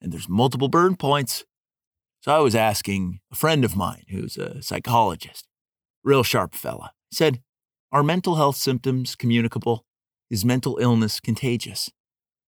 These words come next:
Could you send me a research article? You're well read, aren't you, fella?" Friend of mine. And he said, "I actually haven't done a whole lot of research on that, but that makes total sense."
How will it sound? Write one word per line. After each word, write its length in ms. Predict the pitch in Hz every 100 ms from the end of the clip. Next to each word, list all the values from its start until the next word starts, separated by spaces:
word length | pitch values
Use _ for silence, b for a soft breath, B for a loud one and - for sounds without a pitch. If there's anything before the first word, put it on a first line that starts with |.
| _
Could 160 | 156 139
you 100 | 175
send 220 | - 147
me 100 | 131
a 80 | 120
research 420 | 127 123 113 -
article? 360 | 98 92 - 98
You're 180 | 151
well 260 | 123 92 85
read, 300 | 82 135 165 -
aren't 200 | - 123
you, 120 | 170 170 -
fella?" 260 | 135 170 - _ _ _ _ _ _ _ _
Friend 200 | - 135
of 80 | 123
mine. 240 | 131 185 190 _ _ _ _ -
And 60 | 107
he 40 |
said, 260 | 110 113 - _ _ -
"I 100 | 123
actually 280 | 147 180 135
haven't 240 | 143 143
done 140 | 139
a 40 | 131
whole 120 | 135
lot 140 | 131
of 60 | 117
research 360 | 131 - 107 107
on 160 | 101
that, 180 | 101 101
but 60 | 107
that 160 | 104
makes 180 | 107 -
total 260 | - 110 101
sense." 260 | - -